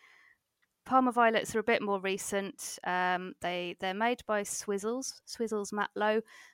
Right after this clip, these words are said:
um, who also make the famous Love Hearts. They've been making them since nineteen forty-six. And, yeah, they've got this very kind of distinctive floral, almost soapy or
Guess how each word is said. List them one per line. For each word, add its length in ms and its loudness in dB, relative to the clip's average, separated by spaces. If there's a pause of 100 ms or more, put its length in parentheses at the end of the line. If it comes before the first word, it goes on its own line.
(140)
um, 300 0
who 140 -2
also 280 -6
make 220 -2
the 80 -12
famous 420 -6
Love 220 -2
Hearts. 580 -2 (320)
They've 140 -8
been 120 -6
making 320 -2
them 100 -6
since 280 -10
nineteen 340 -10
forty-six. 1300 -12 (640)
And, 440 2
yeah, 360 6
they've 180 -2
got 160 2
this 200 -2
very 360 4
kind 400 -2
of 220 -4
distinctive 800 -4
floral, 1000 -2 (380)
almost 560 0
soapy 720 0
or 160 0